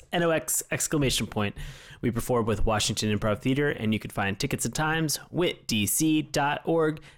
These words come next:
And I'm always on the Instagrams and the Twitters at Sean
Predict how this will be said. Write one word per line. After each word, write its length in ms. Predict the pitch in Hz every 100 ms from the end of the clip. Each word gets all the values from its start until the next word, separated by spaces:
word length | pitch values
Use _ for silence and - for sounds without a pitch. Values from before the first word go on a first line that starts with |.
| _
And 180 | 131 110
I'm 140 | 101 -
always 400 | 160 147 127 123
on 220 | 127 117
the 80 | -
Instagrams 680 | 175 - - 180 165 156 -
and 180 | 131 107
the 60 |
Twitters 500 | 104 - 160 156 147 - - - _ -
at 320 | 135 - -
Sean 400 | - 143 113